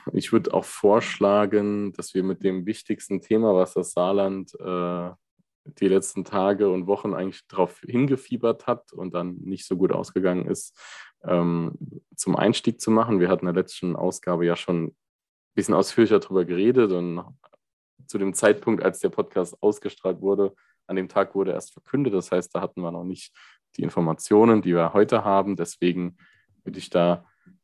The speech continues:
ähm, vielleicht mal direkt, äh, Timo, dich fragen zum Einstieg, weil das war ja die Ausgangslage beim letzten Podcast. Du hast,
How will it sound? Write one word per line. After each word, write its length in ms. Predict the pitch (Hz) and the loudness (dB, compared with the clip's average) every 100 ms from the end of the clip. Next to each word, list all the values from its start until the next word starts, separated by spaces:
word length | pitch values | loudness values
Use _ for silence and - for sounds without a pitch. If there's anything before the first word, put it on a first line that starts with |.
| _ 90 | _ 0
ähm, 600 | 85 85 85 82 - - _ | 0 0 -2 -4 -8 -12 _
vielleicht 280 | - 90 87 | -4 -4 -2
mal 100 | 92 | -2
direkt, 380 | 87 90 - - | 0 -2 -4 -10
äh, 180 | 87 82 | -6 -6
Timo, 500 | - - 110 104 92 | -4 0 4 6 4
dich 220 | 80 104 | 2 -2
fragen 680 | - 104 104 104 101 104 98 | -2 2 4 4 2 -2 -2
zum 200 | - 90 | -4 -4
Einstieg, 840 | - 104 107 - 113 113 113 - - | 0 0 0 -4 -2 0 -2 -6 -2
weil 220 | 92 92 | -2 0
das 180 | 95 - | -2 0
war 140 | 98 | 2
ja 140 | 98 92 | 4 2
die 360 | 90 90 - _ - | -4 -10 -10 _ -6
Ausgangslage 880 | - 107 - 110 104 110 101 101 | 2 2 4 2 2 4 4 4
beim 180 | 92 92 | 2 0
letzten 320 | 98 - 98 | -2 -4 -10
Podcast. 500 | 92 101 - 101 - | -6 -6 -4 -4 -4
Du 80 | 95 | -6
hast, 320 | 92 87 - | -4 -6 -12